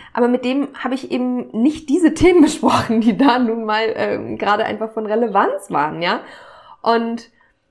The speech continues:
es ist, geht ja mir auch nicht darum, auch Geld in solche Programme, ähm, hier Geld dafür auszugeben, ja. Ich liebe es ja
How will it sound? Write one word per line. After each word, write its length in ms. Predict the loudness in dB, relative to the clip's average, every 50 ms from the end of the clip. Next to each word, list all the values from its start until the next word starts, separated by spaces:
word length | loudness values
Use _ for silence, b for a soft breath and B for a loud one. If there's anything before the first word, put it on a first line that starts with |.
| _ _ _ _ _
es 160 | -2 0 0
ist, 180 | -2 -4 -4 -4
geht 160 | -4 -4 -4
ja 80 | -4 -4 -4
mir 320 | -2 -2 0 0 0 2
auch 160 | 0 0 0
nicht 200 | -4 -8 -6 -4
darum, 540 | -2 0 0 0 -2 -4 -6 -8 -8 -12 -14 -14 -4 0
auch 260 | 2 2 2 0 -6 -16 _ -20 -16 _
Geld 420 | -10 -4 -2 0 0 0 -2 -4 -8 -10 _
in 160 | -6 -6 -4
solche 240 | -4 -4 -6 -6 -8
Programme, 580 | -12 -14 -12 -10 -10 -8 -6 -4 -4 -4 -4 -6
ähm, 480 | -8 -10 -12 -12 -14 -16 -18 -20 -20 -20 -20 -20 -16 -8
hier 180 | -4 -4 -4
Geld 420 | -2 -2 -2 -2 -2 -4 -6 -8 -8
dafür 240 | -8 -6 -2 -2
auszugeben, 600 | 0 0 -2 -4 -8 -14 -14 -12 -12 -12 -10 -8
ja. 140 | -6 -6 -4 -4
Ich 100 | -4 -4
liebe 300 | -2 0 0 0 0 -2
es 140 | -4 -4
ja 180 | -4 -4 -4 -4